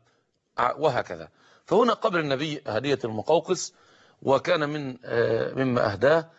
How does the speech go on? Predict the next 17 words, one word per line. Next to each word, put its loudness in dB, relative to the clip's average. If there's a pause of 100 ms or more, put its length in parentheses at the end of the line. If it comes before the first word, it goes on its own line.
(280)
السيدة 0 (380)
ماريا، 0
وأهدى 2
له 0
مع -2 (360)
خادمة. -2 (1200)
أحبتي -2
في -6
الله، 0 (340)
في 0
هذه 2
السنة -2 (300)
كما 0
قلت -6
ماتت -2 (260)
السيدة 0 (480)
ماريا، 0